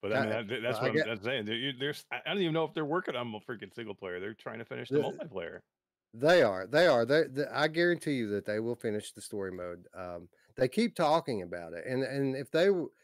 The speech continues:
Speaker 2: if they were really going to leave it behind, th-, they wouldn't be keeping it alive. Every time they do an update on the game and they tell people, uh, kinda what their roadmap is, story mode is always there. They've already said that it's gonna be, like, late this year, early next year,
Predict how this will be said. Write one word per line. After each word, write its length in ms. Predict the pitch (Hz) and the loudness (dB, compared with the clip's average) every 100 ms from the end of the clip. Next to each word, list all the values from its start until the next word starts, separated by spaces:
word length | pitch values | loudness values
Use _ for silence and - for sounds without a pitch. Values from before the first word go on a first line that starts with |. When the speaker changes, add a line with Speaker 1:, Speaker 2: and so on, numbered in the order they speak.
| _ 139 | _ -14
Speaker 2:
if 100 | - | 2
they 100 | 175 | 4
were 160 | 202 160 | 6 6
really 280 | 165 160 | 6 6
going 260 | 139 135 131 | 4 4 4
to 80 | 123 | 4
leave 240 | 123 123 | 2 0
it 100 | 113 | -2
behind, 440 | 110 104 107 101 110 | -4 -4 -2 -2 -2
th-, 180 | 110 | -2
they 140 | 113 120 | 0 2
wouldn't 340 | 127 120 113 | 2 0 0
be 120 | 113 | -4
keeping 420 | 107 117 110 104 101 | -4 -6 -6 -6 -6
it 120 | 95 | -6
alive. 460 | 92 95 92 98 - _ _ _ - | -6 -6 -6 -10 -16 _ _ _ 0
Every 180 | 160 | 0
time 240 | 185 175 170 | 4 4 6
they 140 | 151 | 2
do 240 | 139 139 127 | 2 2 4
an 80 | |
update 440 | 117 117 - 110 107 | 2 0 0 -2 -2
on 120 | 107 | -4
the 80 | 101 | -4
game 360 | 104 104 104 101 | -4 -4 -6 -6
and 100 | 101 | -6
they 180 | 98 - _ _ - | -8 -12 _ _ -2
tell 160 | 127 123 | 0 0
people, 600 | 127 120 120 113 107 - | -2 -2 -2 -2 -4 -8
uh, 80 | - - | -16 -12
kinda 200 | - 113 | -4 -2
what 200 | 110 113 | 0 -2
their 100 | 110 | -4
roadmap 460 | 104 110 104 101 98 104 | -4 -2 -4 -6 -8 -8
is, 200 | 101 - | -8 -8
story 300 | 117 143 147 | -4 -2 0
mode 240 | 135 117 | 0 0
is 100 | 98 - | -4 -4
always 480 | 110 117 120 117 98 | 0 2 0 -2 -4
there. 320 | 107 104 98 _ _ | -2 -2 -4 _ _
They've 140 | 147 170 | 0 6
already 260 | 208 175 | 6 6
said 260 | 143 160 156 | 4 2 2
that 100 | 127 | 0
it's 100 | 120 | -6
gonna 200 | - 127 | -4 -2
be, 100 | 120 | 0
like, 240 | 113 110 - | 0 0 0
late 160 | 113 110 | -4 -4
this 200 | 110 - | -10 -6
year, 240 | 117 110 104 | -2 -2 -2
early 180 | 107 | -4
next 340 | 101 101 - - | -4 -8 -10 -12
year, 260 | 98 92 | -12 -12